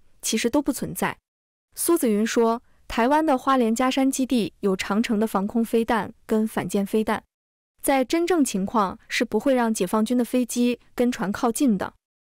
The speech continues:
台湾秀出了部分实力，包括反舰飞弹的机动部署，射程大概二百公里。中共的船舰要突破巴士海峡或者是宫古海峡是很困难的。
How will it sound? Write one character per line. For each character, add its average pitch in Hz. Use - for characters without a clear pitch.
台 226
湾 285
秀 285
出 269
了 262
部 285
分 220
实 180
力， 214
包 247
括 247
反 180
舰 220
飞 269
弹 262
的 190
机 277
动 269
部 262
署， -
射 -
程 208
大 220
概 208
二 320
百 208
公 214
里。 185
中 330
共 320
的 262
船 202
舰 226
要 233
突 277
破 226
巴 285
士 294
海 175
峡 180
或 -
者 220
是 226
宫 269
古 277
海 240
峡 185
是 -
很 185
困 302
难 180
的。 -